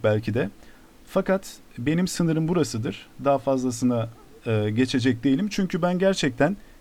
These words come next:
cevabını arayıp bulamadığım bir soruyu belki bir gün birisi dinler ve "Şu olabilir mi?" şeklinde bir cevapla gelir diye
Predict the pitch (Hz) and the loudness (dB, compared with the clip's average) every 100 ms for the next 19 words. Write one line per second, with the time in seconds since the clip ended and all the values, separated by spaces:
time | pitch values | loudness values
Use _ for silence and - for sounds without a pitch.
0 | - 113 143 160 170 190 - 147 143 - | -2 2 4 4 2 0 4 6 4 2
1 | - - 131 175 170 135 147 135 127 113 | -12 -6 0 2 2 2 2 2 0 2
2 | 131 120 110 180 - - - - 135 170 | 2 2 0 -4 -8 -20 -20 -6 -2 -2
3 | 156 147 143 151 131 135 127 147 127 135 | -4 -4 -2 0 2 2 2 0 2 2
4 | 147 147 143 151 - - - - 196 143 | 4 2 2 0 -4 -16 -10 -2 0 4
5 | 143 139 170 147 117 107 113 113 107 104 | 2 2 0 0 -2 -4 -4 -2 0 -2
6 | - - - - 131 113 127 135 131 117 | -6 -20 -20 -2 0 2 2 2 0 0
7 | 117 127 123 113 101 | 2 4 4 2 0